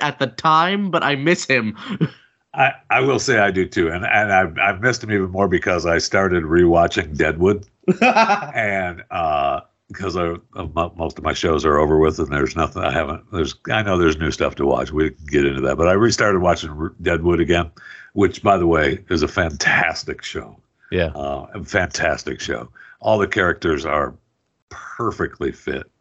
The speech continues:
Speaker 2: for, e-, I mean, it's just a fantastic show. But John Dory obviously plays two different characters in Deadwood. And so, uh, you know, he's been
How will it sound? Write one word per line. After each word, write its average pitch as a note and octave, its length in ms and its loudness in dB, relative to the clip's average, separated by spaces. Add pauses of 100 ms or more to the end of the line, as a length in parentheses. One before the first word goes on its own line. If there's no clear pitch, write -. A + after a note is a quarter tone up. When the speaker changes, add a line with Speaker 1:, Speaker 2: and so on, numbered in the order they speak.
Speaker 2:
for, C#2+ 640 -6 (580)
e-, G#2 220 0
I A2+ 80 0
mean, A2+ 80 2
it's G2 80 0
just G#2 140 2
a - 40 -10
fantastic D#2 540 -2
show. - 240 -10 (340)
But G#2 380 0
John G2+ 260 2
Dory G#2 260 2
obviously F2+ 540 0
plays F#2 300 -2
two E3+ 140 4
different C#3 300 2
characters D#3 540 -2 (320)
in G#2+ 160 -4
Deadwood. D2 420 -2 (800)
And G#2+ 280 -4
so, G2+ 460 0 (100)
uh, D#2+ 480 2
you G2+ 80 -4
know, D#2+ 100 2
he's D#2+ 160 0
been D#2 340 -2